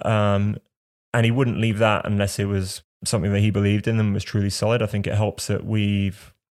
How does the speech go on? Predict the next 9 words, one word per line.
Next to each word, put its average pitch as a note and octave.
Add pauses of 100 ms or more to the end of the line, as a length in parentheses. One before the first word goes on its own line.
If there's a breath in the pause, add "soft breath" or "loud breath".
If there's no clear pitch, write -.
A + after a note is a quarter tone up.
(260)
done G#2+
a G#2
few C3+
things. G2
We've, G#2 (120)
we A#2+
flattened B2
the A2+
hierarchy, A2+